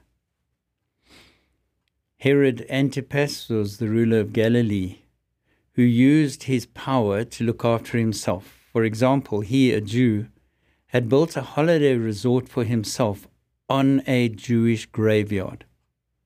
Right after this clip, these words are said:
He named it Caesarea, hoping to win the protection of Caesar Augustus.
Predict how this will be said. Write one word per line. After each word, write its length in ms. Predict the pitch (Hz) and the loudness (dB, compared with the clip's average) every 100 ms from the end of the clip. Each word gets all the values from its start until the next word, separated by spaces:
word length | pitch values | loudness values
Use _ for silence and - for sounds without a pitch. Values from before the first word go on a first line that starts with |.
| _ _ _ _ _ | _ _ _ _ _
He 140 | - 120 | 0 2
named 340 | 123 135 131 | 4 4 2
it 180 | 117 - - | 0 -4 -2
Caesarea, 760 | 120 113 113 131 117 101 135 - _ _ _ _ _ _ | -2 0 2 4 2 0 -6 -12 _ _ _ _ _ _
hoping 600 | - 131 131 120 107 117 - _ _ _ _ | -2 0 0 -4 -4 -6 -10 _ _ _ _
to 240 | - 120 | -4 -2
win 300 | 104 123 127 | 0 2 4
the 80 | 117 | 2
protection 760 | 104 110 - 131 - - 110 110 | -2 -10 -8 -8 -8 -6 -2 -2
of 220 | 110 101 | -4 -6
Caesar 440 | - 120 110 113 | -6 -2 -2 0
Augustus. 760 | 107 101 101 - - - - - | 0 0 -4 -4 -10 -14 -14 -20